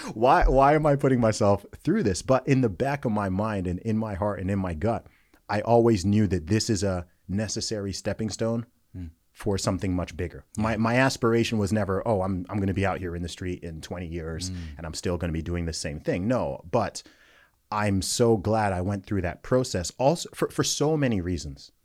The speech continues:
Speaker 1: so many reasons, 'cause almost nobody has met half a million people.
Speaker 2: Mm.
Speaker 1: Right?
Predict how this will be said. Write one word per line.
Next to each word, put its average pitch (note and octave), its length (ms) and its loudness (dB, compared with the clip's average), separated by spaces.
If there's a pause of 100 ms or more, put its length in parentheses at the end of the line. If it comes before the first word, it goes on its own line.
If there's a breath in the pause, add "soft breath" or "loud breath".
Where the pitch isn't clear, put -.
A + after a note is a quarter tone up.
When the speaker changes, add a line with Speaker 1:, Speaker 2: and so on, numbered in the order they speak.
(140)
Speaker 1:
so - 280 -4
many C3 220 2
reasons, G2 340 -2
'cause A#2 220 0
almost G#3 340 4
nobody B2 360 6
has F2 180 -2
met F#2+ 280 -4
half F2 180 -8
a E2+ 40 -6
million D#2 300 -6
people. - 320 -12 (100)
Speaker 2:
Mm. F#2+ 180 -10 (720)
Speaker 1:
Right? A#2+ 240 -4